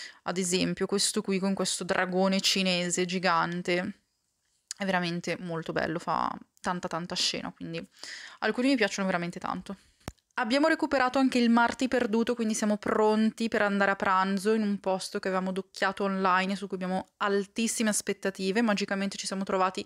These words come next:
in questa zona estremamente più tranquilla,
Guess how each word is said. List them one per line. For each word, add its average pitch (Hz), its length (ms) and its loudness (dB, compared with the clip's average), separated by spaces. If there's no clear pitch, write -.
in 240 140 0
questa 233 360 0
zona 185 580 2
estremamente 202 580 0
più 196 80 -6
tranquilla, 233 840 2